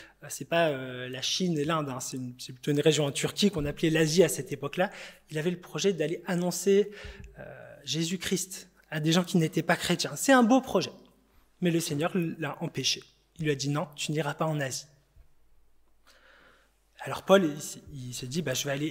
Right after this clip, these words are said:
évangéliser en Bithynie. » Le Seigneur lui a dit, « Non, tu n'iras pas en Bithynie. »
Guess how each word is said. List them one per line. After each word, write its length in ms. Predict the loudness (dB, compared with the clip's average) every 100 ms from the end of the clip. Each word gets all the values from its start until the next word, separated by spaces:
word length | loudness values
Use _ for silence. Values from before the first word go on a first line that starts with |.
| -4
évangéliser 500 | -2 -2 0 2 2
en 160 | 2
Bithynie. » 560 | 0 0 2 4 4 0 -14 -20 _ _ _ _ _ _ _ _ _ _ _ -20 -20 -20 _ _ -8
Le 40 |
Seigneur 480 | -4 0 0 0 -6 -20 -20 -14 -10 -10 -8
lui 100 | -10
a 40 |
dit, « 160 | -6 -4
Non, 120 | -6 -8 -18 -12
tu 160 | -2 2
n'iras 240 | 2 2
pas 120 | -2 -4
en 60 |
Bithynie. » 420 | -6 -8 -8 -8